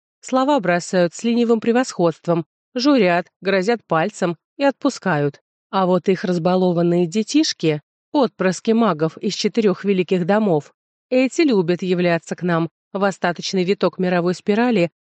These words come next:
для сомнительных развлечений, пряча лица под масками, и устраивать показательные казни. Вот они, натуральные снобы, и ждать от них можно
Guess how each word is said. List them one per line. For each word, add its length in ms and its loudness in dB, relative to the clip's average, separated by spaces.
для 180 0
сомнительных 680 0
развлечений, 840 0
пряча 420 0
лица 320 -2
под 220 0
масками, 640 -2
и 100 0
устраивать 680 0
показательные 800 0
казни. 600 -2
Вот 340 -2
они, 440 0
натуральные 680 0
снобы, 540 0
и 100 0
ждать 400 -2
от 160 -4
них 180 -4
можно 480 -2